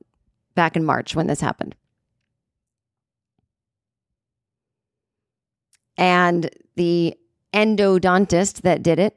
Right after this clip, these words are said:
was the daughter of the doctor that I used to go to. So I go to this dentist place. This man, Doctor Gazarian, used to own it.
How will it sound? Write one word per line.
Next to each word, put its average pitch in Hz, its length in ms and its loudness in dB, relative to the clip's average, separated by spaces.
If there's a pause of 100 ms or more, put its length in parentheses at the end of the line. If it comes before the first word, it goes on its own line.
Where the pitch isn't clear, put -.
was 175 200 0
the 175 140 0
daughter 202 640 0 (2250)
of 170 200 0
the 175 100 2
doctor 165 600 -2 (520)
that 175 160 0
I 160 60 0
used 160 220 -4
to 160 60 -2
go - 120 0
to. - 80 -4
So - 160 0
I 151 80 2
go 170 160 0
to 165 60 0
this 151 260 -6 (960)
dentist 208 440 0
place. 208 460 -2 (1200)
This 175 160 -8
man, 185 240 2
Doctor 175 380 0
Gazarian, 175 760 -2
used 175 280 -4
to 170 340 0
own 190 200 0
it. - 300 -8